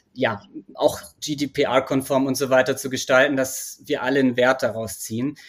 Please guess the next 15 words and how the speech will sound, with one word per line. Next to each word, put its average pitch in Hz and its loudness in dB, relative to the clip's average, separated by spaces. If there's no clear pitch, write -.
Also 127 -2
es 143 2
ist 160 2
für - 4
uns 151 4
ein 143 2
ganz, 143 4
ganz 143 2
entscheidendes 139 0
Thema, 147 2
weil 139 4
wir 139 0
einfach 135 -2
sehen, 139 0
dass 131 -4